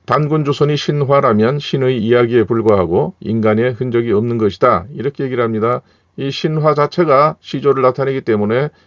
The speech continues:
인간의 출발입니다. 인간 역사의 출발입니다. 그런데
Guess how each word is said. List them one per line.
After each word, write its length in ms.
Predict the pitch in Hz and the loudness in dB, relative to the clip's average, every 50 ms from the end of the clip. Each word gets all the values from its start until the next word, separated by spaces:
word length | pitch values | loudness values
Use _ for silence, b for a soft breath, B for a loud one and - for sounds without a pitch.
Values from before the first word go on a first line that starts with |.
| b b | b b
인간의 600 | - 123 127 131 127 139 135 135 147 151 147 175 175 _ _ _ _ _ _ _ _ _ _ _ _ _ _ _ _ _ _ | -4 -4 -4 0 0 0 2 4 4 2 2 -2 -6 _ _ _ _ _ _ _ _ _ _ _ _ _ _ _ _ _ _
출발입니다. 800 | _ - - 170 165 170 170 156 143 143 143 135 139 139 143 - - | _ -6 -4 -2 2 2 0 0 0 -2 0 2 2 2 2 -2 -4
인간 360 | - 127 131 135 143 143 135 | -6 -4 0 0 0 2 2
역사의 320 | 131 127 - - 131 131 | 0 -2 2 2 0 0
출발입니다. 720 | - - 156 135 135 135 127 131 127 127 127 127 131 131 131 _ _ _ _ _ _ _ _ | 0 -2 -6 -2 0 0 0 0 -2 -2 0 0 0 -2 -2 _ _ _ _ _ _ _ _
그런데 560 | - 131 131 131 131 120 131 135 131 123 120 | -2 0 0 0 2 2 2 2 2 2 -2